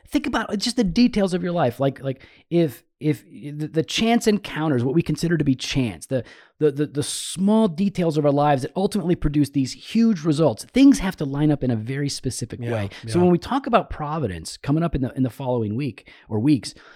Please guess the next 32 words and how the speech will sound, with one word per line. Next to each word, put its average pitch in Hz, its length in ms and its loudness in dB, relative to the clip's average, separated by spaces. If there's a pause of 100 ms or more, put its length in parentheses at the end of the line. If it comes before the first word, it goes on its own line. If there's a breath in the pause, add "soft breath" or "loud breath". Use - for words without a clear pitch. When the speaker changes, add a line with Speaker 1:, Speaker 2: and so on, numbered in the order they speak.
(100)
Speaker 1:
um, 123 320 0
we're 151 80 4
gonna 202 160 4
get 165 140 4
into 202 180 2
this 120 160 -4
because 135 460 0 (420)
there 143 200 -2 (120)
isn't 156 420 -4 (320)
a 113 80 -8
detail 147 760 0
of 120 100 -2
your 113 140 0
life 104 280 -2
that 107 140 -6
isn't 117 240 -2
attended 147 520 -6
to 117 120 -2
by 90 200 -6
God. 87 380 -8 (220)
Everything 143 1160 -6 (420)
in 139 160 2
our 123 140 0
lives, 85 500 -6 (800 soft breath)
uh, 107 360 -4
is 127 240 2
attended 160 520 0
to 180 140 -4
by 143 220 -4
God. 90 340 -8 (100)
Every 190 520 -4
aspect 131 500 -8